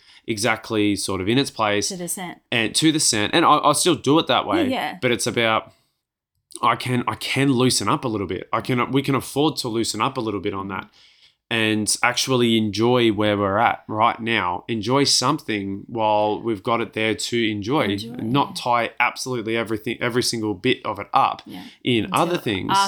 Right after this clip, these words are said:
Speaker 2: af-, or until after we move in, or until after the baby comes, or
Speaker 1: Yeah.
Speaker 2: until after whatever the next thing.
Speaker 1: So
Speaker 2: 'Cause we got very good at that.
Speaker 1: I'm operating financially off the, off an old paradigm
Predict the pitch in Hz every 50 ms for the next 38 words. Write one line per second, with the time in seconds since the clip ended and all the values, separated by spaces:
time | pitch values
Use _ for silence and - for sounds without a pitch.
0 | 190 - - 190 190 - - 175 170 175 180 190 185 - 190 175 - - 165 175
1 | 180 180 180 - - 185 175 170 165 165 175 170 - - 202 185 180 175 175 180
2 | 233 269 247 196 180 156 160 160 156 160 - - 170 - 170 170 175 170 - -
3 | 185 170 - 180 196 208 214 214 208 - - - - - - - - 160 123 123
4 | 117 104 92 175 - - 160 170 175 175 - - 180 165 151 160 170 175 170 -
5 | 170 165 175 175 175 170 175 - - - - - 101 104 - - 214 - _ _
6 | _ _ - - _ _ - - - 127 123 120 120 120 - 185 240 269 240 233
7 | 202 190 165 165 170 - 196 190 190 180 - - - - - 120 127 127 - -
8 | 143 139 139 139 135 131 127 127 123 120 117 110 107 107 104 - - _ _ _
9 | _ _ _ - - 113 107 107 110 123 139 135 135 - 127 117 110 104 104 101
10 | - - - - - - - 113 107 104 104 - 104 101 113 - - 113 117 113
11 | 98 - - 104 107 110 117 113 104 95 92 82 - -